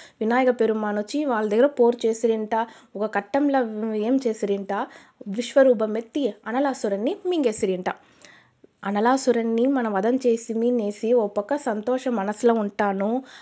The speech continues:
అనలాసురుణ్ణి మింగిన వల్ల వాళ్ళ కడువంతా కొల్లగా వేడి అయిందిగా ఆరంభించేసంట, ఒళ్ళంతా అనలయ్యేసంట, వాళ్ళ వల్ల ఒన్నుమే ముడియలంట. మనకేదైనా ఒళ్ళు సర్ల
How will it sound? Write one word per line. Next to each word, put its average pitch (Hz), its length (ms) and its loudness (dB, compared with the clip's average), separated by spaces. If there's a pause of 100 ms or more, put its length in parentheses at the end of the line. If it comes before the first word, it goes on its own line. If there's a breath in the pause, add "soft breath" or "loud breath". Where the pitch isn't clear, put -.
(140 loud breath)
అనలాసురుణ్ణి 247 680 2
మింగిన 247 500 -2
వల్ల 208 560 -2 (360 soft breath)
వాళ్ళ 208 160 -4
కడువంతా 233 720 0
కొల్లగా 226 640 0
వేడి 247 320 4
అయిందిగా 226 360 2
ఆరంభించేసంట, 214 600 -6
ఒళ్ళంతా 247 640 -2
అనలయ్యేసంట, 220 880 -4 (460 loud breath)
వాళ్ళ 196 200 0
వల్ల 220 420 2
ఒన్నుమే 254 540 2
ముడియలంట. 240 460 0
మనకేదైనా 226 680 4
ఒళ్ళు 247 260 4
సర్ల 247 380 0